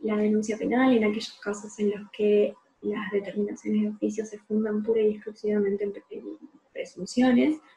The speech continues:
porque tenemos una base pura, puramente presunta, que, bueno, esto ya fue tratado por la doctora Ortiz en un micro previo. Eh,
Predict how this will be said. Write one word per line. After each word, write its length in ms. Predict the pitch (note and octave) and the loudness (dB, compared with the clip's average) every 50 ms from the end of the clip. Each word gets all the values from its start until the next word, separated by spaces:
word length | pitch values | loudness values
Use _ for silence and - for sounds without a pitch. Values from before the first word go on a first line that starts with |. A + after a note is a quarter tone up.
| _ | _
porque 180 | _ - G3 F#3+ | _ -10 -8 -6
tenemos 320 | F#3 F#3+ F#3+ F#3 F#3+ - | -4 -2 -2 -2 -4 -6
una 140 | G3 F#3 F3+ | -6 -6 -6
base 260 | - G3+ - - G#3+ | -6 -8 -10 -12 -14
pura, 320 | - _ - G3 G#3+ G#3+ - - _ _ _ | -8 _ -4 -2 -2 -4 -8 -14 _ _ _
puramente 440 | _ A3 G#3 G#3 G#3+ G#3+ G#3+ G#3 G#3 | _ 2 4 4 4 4 4 4 2
presunta, 760 | A3 A3+ G#3 - - A#3 A#3 A3+ A3 A3 A3+ A#3+ C#4+ D#4 - - _ _ - - G3 - _ _ _ _ _ _ | 0 0 -6 -4 0 2 2 2 2 2 0 -2 -2 -2 -6 -12 _ _ -20 -20 -20 -20 _ _ _ _ _ _
que, 140 | - - G3+ | 2 4 4
bueno, 180 | G3+ G3+ G3 - | 4 4 2 0
esto 140 | - - | -4 -8
ya 120 | G#3 - G#3 | -8 -8 -6
fue 140 | - F#3+ F3+ | -2 -2 -2
tratado 440 | F3+ F3+ F3+ F#3 F#3 F3+ F#3 F#3 F3+ | -2 -2 -2 -2 0 0 0 0 2
por 100 | F#3 F3 | 0 0
la 100 | F3 E3+ | 0 0
doctora 360 | F3 F3 - F#3 F3 F3 F3 | -2 -4 -2 -2 -2 -2 -2
Ortiz 360 | E3+ - - G3+ A3 G#3+ - - | -6 -2 0 0 0 0 -4 -4
en 180 | - G#3 G3+ G3+ | -2 0 0 0
un 320 | G#3 G#3 G3+ G3+ G3+ G3+ G3+ | -2 -4 -4 -4 -6 -6 -2
micro 480 | G#3 G#3 G3+ G3+ G#3 G#3+ A3 - A3 - | 2 2 4 4 4 0 0 0 -2 -4
previo. 480 | - A#3+ B3 B3 B3 A#3+ C4 C#4+ D#4+ - - - - - _ _ _ _ _ | 0 2 4 6 6 6 6 4 2 -4 -10 -20 -20 -20 _ _ _ _ _
Eh, 260 | - G#3 G3+ G3+ G3+ | -4 -2 -2 -2 -2